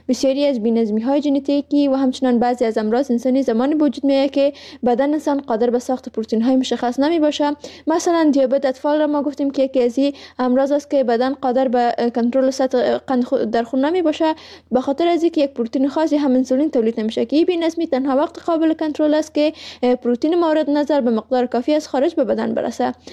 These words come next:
بعد از او راجع به واکسن ژنتیکی صحبت‌های داشتیم. ما گفتیم که بسیاری از امراض ویروسی مثلاً چیچک و پولیو یعنی فلج اطفال توسط امی ادویهٔ عادی یا هم، اه، بعضی ادویه‌های دیگر قابل تداوی نیستن، اما با استفاده از واکسن ما می‌تونیم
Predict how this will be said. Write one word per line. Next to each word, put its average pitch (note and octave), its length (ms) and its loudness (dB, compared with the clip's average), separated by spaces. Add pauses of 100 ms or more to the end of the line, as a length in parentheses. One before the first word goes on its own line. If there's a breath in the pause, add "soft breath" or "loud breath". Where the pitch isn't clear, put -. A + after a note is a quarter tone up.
(280 loud breath)
بعد F4 180 2
از F#4+ 160 2
او F#4+ 60 4
راجع E4 260 2
به D4+ 120 2
واکسن D4 340 0
ژنتیکی C4 420 -2
صحبت‌های C#4+ 440 0
داشتیم. C#4 320 0
ما D4 120 2
گفتیم D4 260 0
که D4 160 2
بسیاری B3+ 320 0
از C4+ 180 2
امراض A#3+ 320 0
ویروسی A#3 260 -2
مثلاً B3 380 -2
چیچک B3+ 420 -2
و A#3+ 60 2
پولیو A#3 280 0
یعنی A#3 240 2
فلج A3+ 300 -2
اطفال D4 360 -2 (380 loud breath)
توسط C4 340 2
امی C4+ 240 2
ادویهٔ A#3 360 2
عادی B3 200 2 (260)
یا C4+ 120 2
هم، C#4+ 220 -2
اه، A#3+ 260 0
بعضی B3+ 440 0
ادویه‌های C#4 460 0
دیگر E4+ 280 0 (300 loud breath)
قابل C4+ 260 0
تداوی B3 300 2
نیستن، B3 340 -2
اما F#4 220 0
با D4+ 120 0
استفاده B3+ 380 0
از B3 160 0
واکسن A#3+ 280 -2
ما D#4+ 100 0
می‌تونیم F#4 400 -2